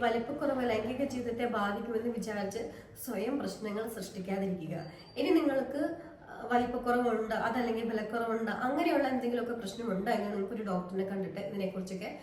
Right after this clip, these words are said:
വിശദമായിട്ട് സംസാരിച്ച് കാര്യങ്ങളൊക്കെ മനസ്സിലാക്കാവുന്നതാണ്. ആവശ്യമെങ്കിൽ നിങ്ങൾക്കൊരു കൗൺസിലിംഗ് ഒക്കെ സ്വീകരിക്കാവുന്നതാണ്. അതൊക്കെ നിങ്ങളുടെ ആത്മവിശ്വാസം വർദ്ധിപ്പിക്കുന്നതിനും തെറ്റിദ്ധാരണകളൊക്കെ പൂർണ്ണമായിട്ട് മാറ്റുന്നതിനും സഹായിക്കുന്നതാണ്.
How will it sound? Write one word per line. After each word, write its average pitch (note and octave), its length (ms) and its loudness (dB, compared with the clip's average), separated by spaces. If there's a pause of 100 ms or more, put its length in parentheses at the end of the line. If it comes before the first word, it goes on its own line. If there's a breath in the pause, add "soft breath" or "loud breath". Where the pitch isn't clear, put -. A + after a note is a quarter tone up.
(280 loud breath)
വിശദമായിട്ട് F#3+ 680 0
സംസാരിച്ച് G3 580 0 (100)
കാര്യങ്ങളൊക്കെ G#3+ 580 0
മനസ്സിലാക്കാവുന്നതാണ്. A#3+ 1000 2 (380 loud breath)
ആവശ്യമെങ്കിൽ B3 560 4
നിങ്ങൾക്കൊരു A#3 500 0
കൗൺസിലിംഗ് A3+ 500 0
ഒക്കെ B3+ 160 -4 (180)
സ്വീകരിക്കാവുന്നതാണ്. G3 920 -2 (500 loud breath)
അതൊക്കെ D4 260 2
നിങ്ങളുടെ D#4 280 6 (140)
ആത്മവിശ്വാസം B3+ 720 2
വർദ്ധിപ്പിക്കുന്നതിനും G#3+ 680 0
തെറ്റിദ്ധാരണകളൊക്കെ A3+ 880 0
പൂർണ്ണമായിട്ട് G3+ 580 0
മാറ്റുന്നതിനും F#3+ 560 0
സഹായിക്കുന്നതാണ്. F#3 760 0